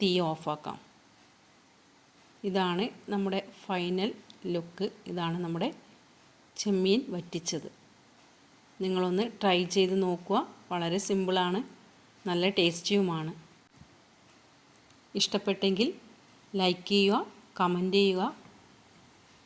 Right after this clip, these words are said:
നമ്മളെ സബ്സ്ക്രൈബ് ചെയ്യാത്തവരാണെങ്കിൽ സബ്സ്ക്രൈബ് ചെയ്യുക. ഓക്കെ,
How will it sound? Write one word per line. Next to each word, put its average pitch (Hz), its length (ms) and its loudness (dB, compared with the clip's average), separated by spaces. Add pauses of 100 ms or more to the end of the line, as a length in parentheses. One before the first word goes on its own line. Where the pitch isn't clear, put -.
(380)
നമ്മളെ 180 400 -2
സബ്സ്ക്രൈബ് 196 520 0
ചെയ്യാത്തവരാണെങ്കിൽ 180 840 -2
സബ്സ്ക്രൈബ് 185 540 -4
ചെയ്യുക. 185 480 -4 (580)
ഓക്കെ, 180 600 -4